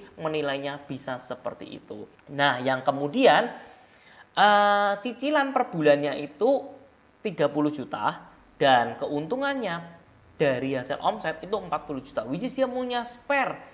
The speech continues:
sepuluh juta. Dan ini bener-bener super duper hot deals.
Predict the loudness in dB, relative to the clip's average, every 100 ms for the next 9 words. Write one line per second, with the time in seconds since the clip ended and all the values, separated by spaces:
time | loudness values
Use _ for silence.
0 | -20 -8 -8 -2 0 2 0 -2 -2 -2
1 | 0 -4 -4 -4 -2 -4 -6 -6 -4 -4
2 | -4 -12 -20 _ -10 0 0 4 4 4
3 | 2 -6 0 0 2 4 2 2 2 4
4 | 4 0